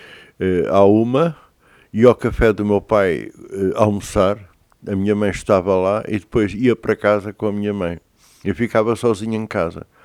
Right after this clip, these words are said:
O meu irmão trabalhava, portanto, chegava, chegava às, eh, sete, oito horas, não é? Ficava sozinho em casa com a minha mãe.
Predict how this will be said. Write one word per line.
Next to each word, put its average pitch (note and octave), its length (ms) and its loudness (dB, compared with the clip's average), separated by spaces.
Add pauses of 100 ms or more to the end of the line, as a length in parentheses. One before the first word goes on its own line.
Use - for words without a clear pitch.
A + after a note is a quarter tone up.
(160)
O F2 40 -2
meu F#2 100 2
irmão F#2 160 0
trabalhava, G2+ 560 -4
portanto, D#2 360 -10
chegava, E2+ 460 -6 (580)
chegava D#2+ 840 -4
às, - 160 -14
eh, A1 340 -12
sete, - 460 2
oito F2+ 240 -4
horas, F#2 340 2
não F#2 140 -10
é? - 60 -10 (440)
Ficava A#2 380 -2
sozinho A2+ 400 -4
em A2 100 -8
casa F#2 400 -6
com - 140 -6
a G2 40 -4
minha G#2 200 -4
mãe. E2+ 280 -6